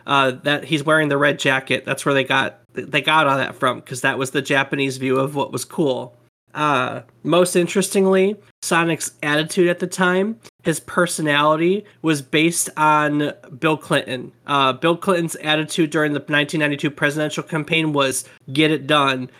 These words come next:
And that's the attitude that they took when they, when they were developing a personality for Sonic the Hedgehog. So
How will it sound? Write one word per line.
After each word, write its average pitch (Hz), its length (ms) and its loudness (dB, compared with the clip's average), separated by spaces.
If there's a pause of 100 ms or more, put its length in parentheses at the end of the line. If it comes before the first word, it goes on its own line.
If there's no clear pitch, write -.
(120)
And 151 200 0
that's 156 300 0
the 151 260 -4
attitude 156 440 0
that 139 100 -4
they 131 140 0
took - 560 -2 (140)
when 139 320 0
they, 135 640 0 (160)
when 147 160 -2
they 143 100 2
were 139 120 -2
developing 143 540 2
a 135 40 0
personality 131 800 0
for 123 140 -8
Sonic 123 320 -2
the - 80 -6
Hedgehog. 120 540 -8 (180)
So 135 600 2